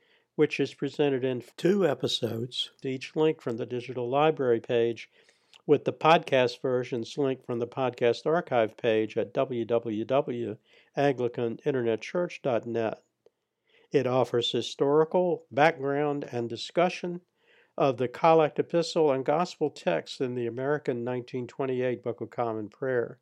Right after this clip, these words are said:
Those seeking commentary on the gospel reading for Third Sunday in Advent, Matthew eleven, verses two to ten, should watch episode two, which includes a quotation from Malachi three.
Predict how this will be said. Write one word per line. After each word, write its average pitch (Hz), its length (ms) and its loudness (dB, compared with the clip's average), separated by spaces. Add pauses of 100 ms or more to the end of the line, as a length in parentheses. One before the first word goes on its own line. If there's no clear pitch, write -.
(640)
Those 135 420 2
seeking 123 400 0
commentary 160 920 0
on 113 200 0
the 110 80 -6
gospel 131 480 2
reading 117 440 -2
for 117 200 -4
Third 131 300 -2
Sunday 117 380 -2
in 107 100 -2
Advent, 143 640 0 (140)
Matthew 135 460 4
eleven, 127 560 2
verses 127 460 -4
two 147 340 -2
to 120 220 -10
ten, 175 600 -4 (600)
should 135 280 0
watch 127 380 2
episode 127 640 2
two, 214 320 0
which 123 240 -2
includes 131 480 -2
a 135 60 -2
quotation 139 720 0
from 117 320 -4
Malachi 107 760 -4
three. 123 580 -6